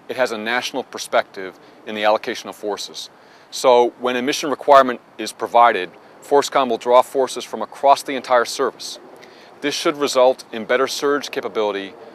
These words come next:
with less impact on routine operations. And I'm very confident that that will happen because the Deployable Operations Group does just that now for the Deployable Specialized Forces. Let me give you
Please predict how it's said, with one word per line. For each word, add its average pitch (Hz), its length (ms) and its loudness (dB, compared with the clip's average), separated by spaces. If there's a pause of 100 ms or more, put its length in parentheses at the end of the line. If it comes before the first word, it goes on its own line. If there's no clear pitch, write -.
(120)
with 110 140 -8
less 127 200 2
impact 123 440 -2
on 107 120 -8
routine 110 320 -10
operations. 98 720 -8 (440)
And - 100 -12
I'm 113 100 -6
very 147 140 6
confident 147 420 0
that - 80 -12
that 117 140 2
will 104 80 -4
happen 110 420 0
because 104 640 -2 (300)
the - 80 -10
Deployable 143 380 2
Operations 127 560 2
Group 110 280 -12
does 127 280 0
just 123 340 -4
that 127 240 2
now 92 400 -6 (320)
for - 160 -8
the 110 100 -8
Deployable 113 440 0
Specialized 110 580 -2
Forces. - 540 -8 (160)
Let 156 60 0
me 185 60 0
give 175 120 2
you 160 280 2